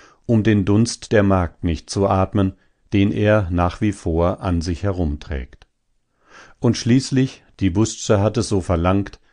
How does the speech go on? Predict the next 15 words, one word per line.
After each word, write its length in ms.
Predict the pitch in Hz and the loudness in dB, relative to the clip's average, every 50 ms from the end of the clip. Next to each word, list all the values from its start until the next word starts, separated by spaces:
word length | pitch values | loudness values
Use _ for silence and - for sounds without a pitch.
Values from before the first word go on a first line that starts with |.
| _ _ _ _ _ _ _ | _ _ _ _ _ _ _
bringt 300 | - 98 107 110 107 - | 0 0 0 0 0 0
er 180 | 127 110 110 117 | 2 2 4 2
auch 120 | 110 90 | 2 0
noch 160 | 104 107 95 | 0 -2 0
das 220 | - 120 110 - - | 0 0 0 0 -2
schwerste 520 | - 107 110 113 113 - - - 95 - | -2 2 2 2 2 2 0 -8 -8 -6
Opfer 540 | 85 82 78 - - - 98 95 95 - _ _ _ _ _ _ | -6 -8 -8 -4 0 0 0 0 0 -6 _ _ _ _ _ _
und 260 | _ 101 95 80 78 76 | _ -2 -2 -2 -2 0
geht 240 | 101 107 117 113 | 0 0 2 0
des 120 | 131 107 - | -2 -4 -2
Abends 460 | 110 101 95 95 98 104 98 - - | 0 0 2 2 2 0 -2 -2 -2
nicht 260 | 95 92 - - _ | -2 -2 -2 -4 _
mehr 160 | 98 98 98 | -2 0 0
ins 220 | 107 101 98 - - | 0 -2 -4 -4 -2
Sumpfweidendickicht. 1120 | 104 98 95 - - 85 73 73 73 78 82 80 - 73 - - 76 69 - - _ - | 0 0 0 0 0 -2 -2 -2 -2 -4 -4 -4 -6 -8 -8 -10 -10 -10 -12 -16 _ -20